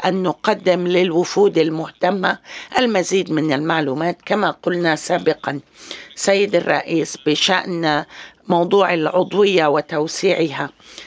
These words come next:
أشير إلى بياناتنا في هذه القاعة،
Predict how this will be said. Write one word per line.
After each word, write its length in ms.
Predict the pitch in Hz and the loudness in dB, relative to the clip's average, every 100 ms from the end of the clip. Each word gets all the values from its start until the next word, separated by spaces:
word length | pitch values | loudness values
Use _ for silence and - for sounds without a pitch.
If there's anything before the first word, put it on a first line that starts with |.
| - _ 170 | -20 _ -2
أشير 600 | 185 151 - 202 208 - | 0 2 2 4 2 2
إلى 400 | - 180 190 175 | 0 0 2 0
بياناتنا 960 | 147 170 175 170 196 196 - 170 156 | 0 0 0 0 0 -2 -4 -2 0
في 240 | 147 - 151 | -2 -2 0
هذه 480 | 170 180 170 151 160 | 0 0 -2 -2 -4
القاعة، 520 | - - 165 156 | -4 -2 0 0